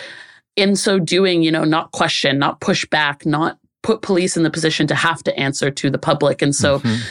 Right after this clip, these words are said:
Speaker 1: the police are not used to answering to the public. And these attempts, you know, I personally, <laughs> you know, I don't think that they're going to work, because if the idea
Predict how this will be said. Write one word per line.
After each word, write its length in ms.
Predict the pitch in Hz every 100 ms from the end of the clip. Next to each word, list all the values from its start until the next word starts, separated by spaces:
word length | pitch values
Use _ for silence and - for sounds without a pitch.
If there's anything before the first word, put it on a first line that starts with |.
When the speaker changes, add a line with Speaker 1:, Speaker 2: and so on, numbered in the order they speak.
| - -
Speaker 1:
the 80 |
police 360 | 208 262 285 277
are 80 | 262
not 240 | 247 254
used 380 | 165 240 311 -
to 100 | -
answering 440 | 160 160 - 147 143
to 120 | 156
the 80 | 139
public. 580 | 147 135 143 147 - -
And 420 | 156 151 156 156 156
these 320 | 160 208 202
attempts, 540 | 196 175 190 185 -
you 100 | 160
know, 340 | 151 160 190 190 _ - - - - _ _ -
I 260 | 160 175 254
personally, 840 | - 190 220 180 160 143 147 220
<laughs> 60 | 247
you 100 | 214
know, 360 | - - 233 -
I 160 | 160
don't 200 | 247 233
think 180 | - 190
that 140 | 185 -
they're 140 | 165
going 240 | 165 160
to 100 | 156
work, 280 | 165 180 196
because 300 | 170 165 160
if 180 | 156 151
the 140 | 151 139
idea 480 | 139 139 196 196